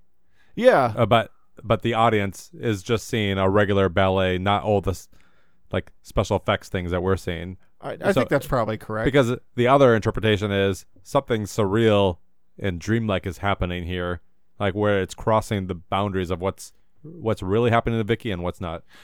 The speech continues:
Speaker 1: But see, this is where what I'm more interested in from an interpretive standpoint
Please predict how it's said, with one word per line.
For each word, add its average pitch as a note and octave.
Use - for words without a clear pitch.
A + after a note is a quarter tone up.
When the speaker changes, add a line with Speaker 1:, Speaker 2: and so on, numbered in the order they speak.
Speaker 1:
But E3+
see, F3
this E3
is D3+
where C#3+
what C3
I'm C3+
more C3+
interested C3
in B2
from A2+
an A2+
interpretive A2+
standpoint A#2